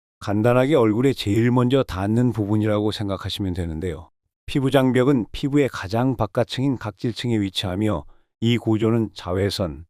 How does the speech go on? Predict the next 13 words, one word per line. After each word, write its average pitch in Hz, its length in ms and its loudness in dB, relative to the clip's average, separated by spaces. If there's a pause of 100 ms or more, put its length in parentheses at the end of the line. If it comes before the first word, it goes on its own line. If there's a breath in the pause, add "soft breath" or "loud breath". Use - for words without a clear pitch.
(320)
세균, 117 680 0
먼지 123 320 2
등으로부터 123 600 2
피부를 127 440 0
보호하고 87 720 -2 (520)
체내 131 380 2
수분과 110 560 0
전해질이 110 500 0
빠져나가지 110 680 0
않도록 95 380 -4 (200 soft breath)
막아주는 95 560 0
역할을 90 380 -4
합니다. 71 500 -12